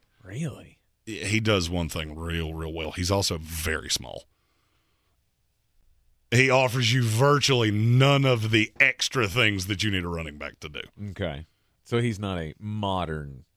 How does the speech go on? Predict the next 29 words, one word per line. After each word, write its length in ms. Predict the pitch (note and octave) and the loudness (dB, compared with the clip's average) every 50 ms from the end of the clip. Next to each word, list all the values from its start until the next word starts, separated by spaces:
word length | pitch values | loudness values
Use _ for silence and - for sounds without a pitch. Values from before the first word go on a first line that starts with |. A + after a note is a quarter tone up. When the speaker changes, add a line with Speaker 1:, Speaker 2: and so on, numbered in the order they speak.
| _ _ _ _ _ | _ _ _ _ _
Speaker 1:
quote-unquote, 560 | _ - F#2+ E2+ D2+ D#2 D2+ - F#2 E2 D#2+ - | _ -8 -8 -6 -6 -6 -8 -6 -6 -6 -6 -6
N 140 | - F#2+ F2+ | -6 -4 -4
F 160 | E2+ D#2+ - | -4 -4 -4
L 140 | F2 E2 D#2+ | -4 -4 -4
do-it-all 480 | D#2 D#2 F#2 E2 D#2 D2 C#2 C2+ C2 B1 | -4 -4 -4 -4 -4 -4 -6 -8 -4 0
Speaker 2:
I, 140 | - A#2 C3 - | 2 2 4 4
I'm 140 | C3 C#3+ D3+ | 2 2 4
just 160 | D3+ D#3 B2+ | 4 4 4
Speaker 1:
back. 20 | C3+ | 4
Speaker 2:
going 140 | E3+ E3+ E3+ | 4 4 2
to 80 | D3 C3+ | 0 0
keep 260 | - - C#3 B2+ - | 0 0 0 0 2
saying 320 | - A#2 A2 G#2 G#2 A2+ | 2 4 4 4 2 2
this 180 | A2 A#2 A#2+ - | 2 2 2 2
until 260 | A2+ G#2+ G2 A#2 A#2 G#2 | 2 2 2 2 2 2
the 80 | G2+ | 2
Chargers 420 | F#2 - A2+ G#2+ G2+ F#2+ G2+ F#2 G2+ | 2 2 4 4 4 2 2 2 4
actually 360 | G#2 G2 F2+ - - F2+ D#2+ | 4 4 2 0 -4 -6 -8
do 200 | D2+ E2+ E2 - | -8 -8 -10 -10
it. 120 | C2+ - _ - | -12 -14 _ 2
I 100 | - B2+ | 2 4
mean, 160 | D3 D#3 E3 | 4 6 4
I, 200 | E3 E3 D#3+ D3+ C#3 - | 4 4 2 2 -2 -2
and 120 | C3+ C3 C#3 | 0 2 2
I 120 | D3+ E3 | 2 2
get 240 | D3 C3+ D3+ D3 - | 2 2 2 2 2
that 160 | A2 A2 - | -2 -2 -2
you've 120 | A2+ G2 - | -2 -2 -2
tried. 380 | - G#2+ G2+ F#2 D2+ C#2 - | -2 0 0 0 -2 -4 -10